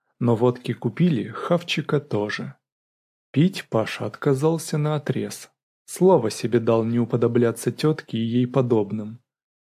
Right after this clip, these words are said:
Да и Дорофей с его трясучкой наглядный пример. А завтра им работать. Вернее, уже сегодня.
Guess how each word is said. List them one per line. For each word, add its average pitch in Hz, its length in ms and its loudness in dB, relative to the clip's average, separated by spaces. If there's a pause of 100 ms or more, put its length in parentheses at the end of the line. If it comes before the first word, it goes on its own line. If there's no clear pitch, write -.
(180)
Да 165 140 4
и 180 120 6
Дорофей 151 560 2
с - 160 -8
его 113 240 0
трясучкой 123 680 0
наглядный 117 580 2
пример. 113 600 0 (680)
А 110 120 -2
завтра 113 480 -2
им 123 180 0
работать. 120 720 -2 (500)
Вернее, 131 680 2
уже 135 240 2
сегодня. 113 760 -4